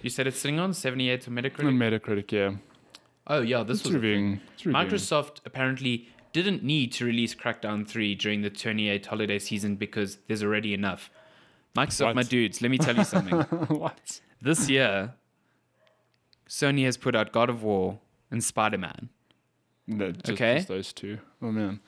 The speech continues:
Speaker 1: And those games are fucking brilliant, and y'all are coming out and saying you don't need to release anything.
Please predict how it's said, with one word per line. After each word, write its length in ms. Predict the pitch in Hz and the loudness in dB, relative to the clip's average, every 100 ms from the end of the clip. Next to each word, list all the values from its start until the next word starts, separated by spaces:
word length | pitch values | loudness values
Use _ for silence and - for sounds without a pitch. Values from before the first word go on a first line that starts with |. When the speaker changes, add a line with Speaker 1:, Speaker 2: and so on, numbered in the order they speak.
| - - 113 | -20 -10 -2
Speaker 1:
And 100 | 117 | 0
those 140 | 131 | 2
games 200 | 135 131 | 2 0
are 40 | |
fucking 360 | 120 123 120 110 | 0 -2 -2 -2
brilliant, 540 | 110 104 92 92 - - _ _ _ _ _ _ | 0 0 -2 -6 -10 -20 _ _ _ _ _ _
and 180 | 113 117 | -2 2
y'all 220 | 113 113 | 4 6
are 80 | 113 - _ | 4 -2 _
coming 260 | 127 117 113 | 0 2 4
out 140 | 107 | 2
and 100 | 110 | 2
saying 220 | 113 110 | 2 2
you 100 | 107 | 2
don't 180 | 110 104 | 2 0
need 180 | 104 107 | 0 -2
to 120 | - | 0
release 280 | 104 104 101 | 0 2 0
anything. 480 | 107 107 92 85 | 0 -2 -2 -6